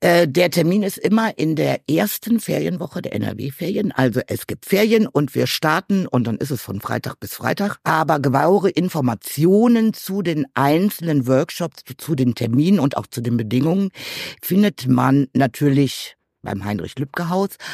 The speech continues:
aber auch auf unserer eigenen Homepage w w w zas kultursommer punkt d e.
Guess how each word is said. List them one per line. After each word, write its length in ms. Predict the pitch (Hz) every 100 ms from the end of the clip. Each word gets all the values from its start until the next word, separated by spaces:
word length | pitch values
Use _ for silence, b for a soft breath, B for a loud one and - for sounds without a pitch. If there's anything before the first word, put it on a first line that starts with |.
| B B
aber 380 | - 143 156 -
auch 180 | 139 135
auf 180 | 139 -
unserer 520 | 131 139 - 113 110 -
eigenen 580 | 131 160 196 175 165 143
Homepage 720 | 143 156 160 139 139 131 123 - - B B B 110 -
w 260 | 117 151
w 200 | 156 139
w 400 | 113 131 156 175 - _ _ _
zas 500 | - 160 151 - - 139 147 131 120 -
kultursommer 760 | - 85 - 196 208 196 196 170
punkt 40 |
d 100 | 165
e. 260 | - 160 151